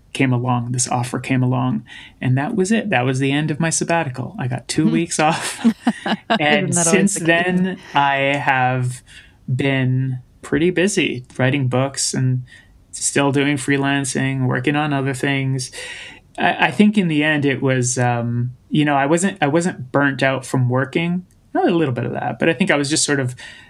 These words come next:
Speaker 1: um, burnt out from the, the freelance grind.
Speaker 2: Mm.
Speaker 1: Because that, that was a year, two thousand sixteen was a year where I was,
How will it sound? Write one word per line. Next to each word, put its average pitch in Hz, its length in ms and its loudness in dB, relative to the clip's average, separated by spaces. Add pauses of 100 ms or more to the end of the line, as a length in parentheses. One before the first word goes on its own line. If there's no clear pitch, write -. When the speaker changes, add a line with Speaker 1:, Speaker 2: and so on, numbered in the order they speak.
(120)
Speaker 1:
um, 131 300 2
burnt 139 340 0
out 135 160 0
from 139 200 0
the, 123 180 0
the 131 160 -2
freelance 123 480 -2
grind. 143 400 0
Speaker 2:
Mm. 160 340 -4 (160)
Speaker 1:
Because 208 360 2
that, 214 220 2
that 220 200 4
was 196 140 4
a 165 60 2
year, 123 440 0
two - 180 -4
thousand 135 360 2
sixteen 127 560 0
was 123 140 0
a 117 40 -4
year 117 400 0
where 117 180 -10
I 123 220 2
was, 120 480 -2